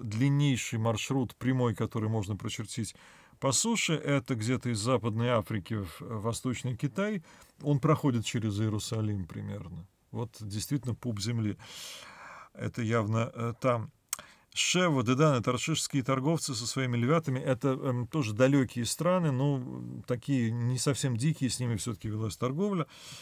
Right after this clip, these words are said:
А где именно, тоже не все мы знаем. Э, Таршиш через Средиземное море, Шева — это скорее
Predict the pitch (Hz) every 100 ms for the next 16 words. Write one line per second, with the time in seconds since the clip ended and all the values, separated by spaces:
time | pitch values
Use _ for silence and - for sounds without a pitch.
0 | - - _ - 117 101 113 139 131 117
1 | 113 131 101 110 101 123 120 127 196 185
2 | 147 120 117 123 117 - 156 - - 113
3 | - 117 104 113 113 139 170 160 - 143
4 | 135 113 98 - - 113 110